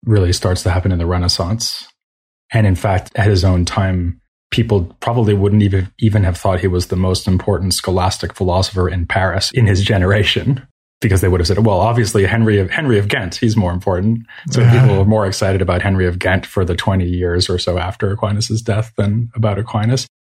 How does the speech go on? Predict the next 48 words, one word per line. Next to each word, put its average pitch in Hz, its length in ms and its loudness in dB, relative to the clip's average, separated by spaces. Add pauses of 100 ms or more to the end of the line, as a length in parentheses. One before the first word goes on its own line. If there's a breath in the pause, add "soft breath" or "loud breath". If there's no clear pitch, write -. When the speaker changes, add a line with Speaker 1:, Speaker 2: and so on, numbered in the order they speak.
Speaker 1:
I 117 60 2
mean, 110 120 4
I'm 101 120 4
not 110 120 2
saying 104 200 -2
he 90 120 -2
was 92 240 0
not 87 240 0
important 90 340 -2
at 90 80 -4
all. 87 180 0
He 95 100 -4
was 87 220 -2
definitely 90 380 -4
one 90 200 -4
of 87 120 -8
the 98 100 -2
significant 92 640 -4
theologians 92 600 -2
in 90 140 -2
Paris. 92 580 -4 (120)
So - 140 0
that's 107 220 0
one 92 220 2
thing. 113 340 2
But 107 120 2
the 107 120 2
other 113 160 4
thing 113 200 2
is 95 200 -2
that 92 280 -4 (300 soft breath)
Aquinas 98 480 0
himself 92 440 0
is 90 140 0
very, 95 460 0
very 90 280 0
deeply 90 400 -2
influenced 90 460 -4
by 85 80 -4
Avicenna, 85 680 -4
quotes - 300 -2
him 90 80 0
all 80 160 -2
the 76 60 -8
time. 101 420 -2 (300)
So 107 180 0
actually, 92 640 0 (160)
the 101 340 4